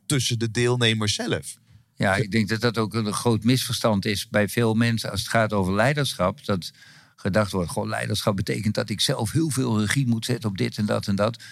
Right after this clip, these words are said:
Speaker 2: Ja, je moet wel enige regie zetten, enige sturing geven, dat is helemaal waar. Maar je moet vooral ook zorgen dat het gesprek tussen de mensen in je team plaats gaat vinden.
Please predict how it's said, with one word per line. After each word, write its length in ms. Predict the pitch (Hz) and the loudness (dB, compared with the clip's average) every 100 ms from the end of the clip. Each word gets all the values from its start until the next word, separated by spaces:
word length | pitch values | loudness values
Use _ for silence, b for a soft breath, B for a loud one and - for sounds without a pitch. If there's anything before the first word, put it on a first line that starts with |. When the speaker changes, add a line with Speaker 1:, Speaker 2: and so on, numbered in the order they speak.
| B | B
Speaker 2:
Ja, 160 | 151 151 | 0 2
je 120 | 143 | 4
moet 160 | 135 | 2
wel 120 | 131 127 | 2 0
enige 340 | 127 107 90 92 | 2 0 0 -2
regie 240 | - 131 | 0 -2
zetten, 320 | - 120 131 | 0 -2 -4
enige 280 | 127 107 85 | -4 -4 -4
sturing 460 | - - 104 110 98 | -6 -2 0 0 -2
geven, 300 | 101 101 95 | -2 -2 -4
dat 120 | 92 | -6
is 80 | - | -2
helemaal 280 | 101 92 90 | 0 0 0
waar. 300 | 92 101 117 B B B - | 2 2 -2 B B B -2
Maar 100 | 107 | 2
je 60 | |
moet 140 | 123 - | 4 4
vooral 220 | 170 156 | 2 2
ook 100 | 139 | 2
zorgen 260 | 139 131 | 2 2
dat 100 | 117 | 2
het 100 | 120 | -2
gesprek 440 | - 120 139 135 - - _ _ | -4 -4 0 -2 -4 -20 _ _
tussen 320 | - 175 - | 2 4 4
de 60 | 127 | 2
mensen 320 | 127 117 - | 2 2 0
in 60 | 113 | -2
je 100 | 98 | 0
team 200 | 151 127 | 2 0
plaats 300 | 95 85 85 | 0 -2 -4
gaat 160 | - - | -10 -8
vinden. 380 | 87 80 71 | -6 -6 -10